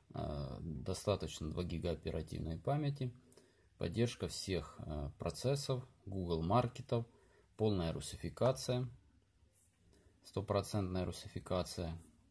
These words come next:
То есть абсолютно нету таких моментов, как было, например, у телефона в Lenovo. Полная работа в системе, есть некоторые функции дополнительные.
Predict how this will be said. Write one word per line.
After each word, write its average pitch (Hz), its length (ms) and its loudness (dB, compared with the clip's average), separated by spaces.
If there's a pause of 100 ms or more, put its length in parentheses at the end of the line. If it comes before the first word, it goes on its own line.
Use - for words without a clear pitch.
(1040)
То - 60 -20
есть - 200 -14
абсолютно 90 600 -2
нету 82 420 0 (100)
таких - 300 -6 (880)
моментов, 92 680 0 (520)
как 82 260 -6
было, 85 360 -2
например, 87 460 -2
у 80 40 -4
телефона 80 560 -4
в 80 80 -2
Lenovo. 78 480 -2 (760)
Полная 107 400 4
работа 87 580 2 (1200)
в - 60 -14
системе, 139 560 2
есть 110 280 6
некоторые 87 500 2
функции 143 600 0 (500)
дополнительные. 110 840 2